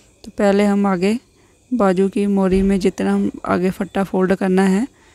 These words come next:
हम वहाँ पर निशान लगाएंगे। तो डेढ़ इंच का हम आगे फट्टा फोल्ड करेंगे। तो डेढ़ इंच पर हम निशान लगा लेते हैं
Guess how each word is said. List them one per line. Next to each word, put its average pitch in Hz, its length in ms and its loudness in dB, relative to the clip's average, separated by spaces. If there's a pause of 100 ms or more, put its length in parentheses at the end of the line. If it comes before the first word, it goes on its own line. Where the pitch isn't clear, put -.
(200)
हम 214 100 -2
वहाँ 196 180 2
पर 190 140 -6
निशान 196 380 0
लगाएंगे। 196 480 2
तो - 140 -4
डेढ़ 190 280 2
इंच 190 200 0
का 202 180 -2
हम 202 200 0
आगे 196 280 2 (540)
फट्टा 190 280 -2
फोल्ड 185 360 0
करेंगे। 190 460 0 (680)
तो 254 80 -6
डेढ़ 190 240 2
इंच 190 220 -2
पर 196 120 -6
हम 202 140 0
निशान 196 400 0
लगा 190 200 2
लेते 185 300 0
हैं 208 200 0